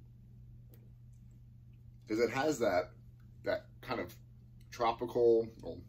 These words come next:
not tropical, but Pacific Punch taste. I'm, I'm gonna say tropical 'cause that's what it reminds me of. Um, it definitely does have that.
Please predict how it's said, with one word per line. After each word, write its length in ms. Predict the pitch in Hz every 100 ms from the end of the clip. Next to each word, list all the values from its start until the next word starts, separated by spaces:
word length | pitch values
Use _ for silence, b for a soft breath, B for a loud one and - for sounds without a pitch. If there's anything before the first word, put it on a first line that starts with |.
| -
not 100 | -
tropical, 400 | 107 98 - 98
but 240 | 98 92
Pacific 560 | - 101 - 117 107 -
Punch 400 | 117 104 - - - B B B B B B - - -
taste. 420 | - 98 101 - -
I'm, 160 | 87 -
I'm 120 | 98
gonna 100 | 90
say 180 | 92 87
tropical 500 | - 82 - - 87
'cause 100 | 92
that's 180 | 92 98
what 80 |
it 60 | 92
reminds 400 | 90 92 92 -
me 120 | 98
of. 200 | 92 90 - B B B B -
Um, 260 | 101 95
it 60 | 87
definitely 320 | 127 127 110
does 120 | 107
have 220 | 107 92 104
that. 300 | 113 113 -